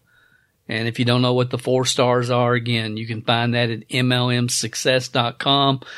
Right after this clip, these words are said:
forward slash four stars, the numeral four stars. So, what's happened for you since your initial launch?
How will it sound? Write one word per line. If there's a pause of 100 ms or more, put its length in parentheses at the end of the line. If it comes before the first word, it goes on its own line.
(280)
forward
slash
four
stars,
the
numeral
four
stars. (1600)
So, (3000)
what's
happened (500)
for
you (140)
since
your
initial
launch?